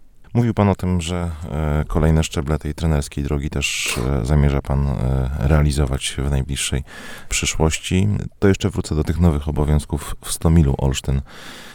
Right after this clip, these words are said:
Są rzeczy, o których się nie mówi oczywiście, bo to są jakieś pewnie, e, umowy między,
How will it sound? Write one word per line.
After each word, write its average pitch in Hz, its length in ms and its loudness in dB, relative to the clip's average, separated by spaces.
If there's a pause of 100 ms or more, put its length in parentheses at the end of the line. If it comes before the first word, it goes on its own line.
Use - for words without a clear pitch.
(160)
Są 127 180 2
rzeczy, 113 220 2
o 92 40 2
których 92 260 0
się 90 120 -2
nie 78 100 4
mówi 85 200 2
oczywiście, 78 400 -2
bo 67 100 0
to - 80 -8
są - 140 -4
jakieś 71 240 -2
pewnie, 69 360 0
e, - 140 -2
umowy 69 380 4
między, 69 380 4